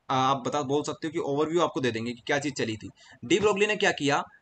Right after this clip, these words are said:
Planck की जो theory थी, Planck theory और Einstein की theory, दोनों को equate कर दिया था, equal कर दिया था। ठीक है, जैसे कि प्लैंक की theory क्या थी, E is equals to h mu, और हमारे पास आइंस्टीन की theory थी, E is equals to M C square। तो दोनों को इन्होंने equal किया, तो हमारे पास क्या आया,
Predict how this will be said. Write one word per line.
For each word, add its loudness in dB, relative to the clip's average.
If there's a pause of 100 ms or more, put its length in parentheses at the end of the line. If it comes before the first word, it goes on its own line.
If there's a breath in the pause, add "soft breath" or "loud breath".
(320 loud breath)
Planck 0
की -4
जो 0
theory 2
थी, -6 (200)
Planck 0
theory 0
और 2
Einstein -2
की -2
theory, -6 (260 loud breath)
दोनों 0
को 4
equate 2
कर 2
दिया -2
था, -6
equal -2
कर 0
दिया -4
था। -14 (360)
ठीक -10
है, -8
जैसे -8
कि -4 (380)
प्लैंक -4
की -10
theory 0
क्या 0
थी, -2
E -2
is -2
equals -2
to 0
h -6
mu, -4 (340 soft breath)
और 0
हमारे 0
पास -4
आइंस्टीन -4
की -2
theory -2
थी, 0
E -2
is -2
equals -4
to -2
M -2
C -8
square। -10 (280 soft breath)
तो -16
दोनों -2
को -4
इन्होंने -4
equal -4
किया, -2
तो -4
हमारे -4
पास -6
क्या 0
आया, 0